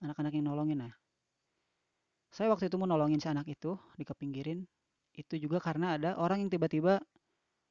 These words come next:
dia pakai motor trail, kalau nggak salah Mega Pro atau Tiger gitu ya.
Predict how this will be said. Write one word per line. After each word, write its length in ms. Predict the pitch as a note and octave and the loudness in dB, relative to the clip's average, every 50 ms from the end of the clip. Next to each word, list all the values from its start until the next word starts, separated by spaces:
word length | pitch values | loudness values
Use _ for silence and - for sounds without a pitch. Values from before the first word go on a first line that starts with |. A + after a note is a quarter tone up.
| _ _ _ _ - | _ _ _ _ -8
dia 80 | F3 | -6
pakai 160 | E3+ F#3+ - F3+ | -6 -4 -2 0
motor 240 | E3 D3+ - - | 0 0 0 -4
trail, 400 | - - - D#3 D3 D3+ E3 F3+ | -8 -8 -10 -8 -8 -8 -8 -6
kalau 160 | - D3+ C#3+ C#3+ | -2 -2 0 0
nggak 80 | C#3 | 0
salah 160 | - D#3 D#3+ | 2 2 2
Mega 320 | E3 F3 E3 C#3 C3 A#2+ - | 2 2 2 2 0 -2 -4
Pro 320 | - C3 C3+ E3 - - _ _ _ | -6 -6 -6 -6 -8 -12 _ _ _
atau 240 | _ - C#3+ D3+ - | _ -6 -6 -6 -4
Tiger 320 | - D3 C3 B2+ D3+ D#3+ E3+ D#3 | -4 -6 -2 -2 -2 -2 -2 -4
gitu 160 | C#3+ - C3+ | -4 -2 -2
ya. 80 | D3+ | -4